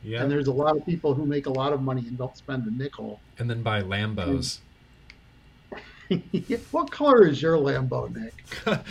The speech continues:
Speaker 1: Uh, my Toyota is, like, a ivory color. It's not quite white. It looks dirty all the time. That color.
Speaker 2: You got all that YouTube money.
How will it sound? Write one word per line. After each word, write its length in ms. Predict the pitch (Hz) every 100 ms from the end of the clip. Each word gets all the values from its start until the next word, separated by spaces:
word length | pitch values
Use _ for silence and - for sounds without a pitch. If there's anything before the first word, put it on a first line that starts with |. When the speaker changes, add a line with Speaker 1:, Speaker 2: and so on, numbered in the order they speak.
| - -
Speaker 1:
Uh, 200 | 151 147
my 180 | 165 180
Toyota 680 | - 196 147 151 165 170 143
is, 240 | 135 120
like, 180 | 127 120
a 300 | 113 107 101
ivory 460 | 123 139 135 151 147
color. 400 | - 156 156 156
It's 180 | - 147
not 160 | 143
quite 340 | - 156 147 123
white. 360 | 127 151 143
It 120 | 127
looks 200 | 131 123
dirty 340 | 104 110 120 143
all 160 | 143
the 80 | 143
time. 380 | 135 143 139 131
That 240 | 117 113 -
color. 420 | 135 127 135 135 - - - - - -
Speaker 2:
You 140 | 170 175
got 240 | 170 143
all 200 | 147 143
that 260 | 135 127 120
YouTube 520 | 147 147 165 139 127
money. 380 | 117 120 127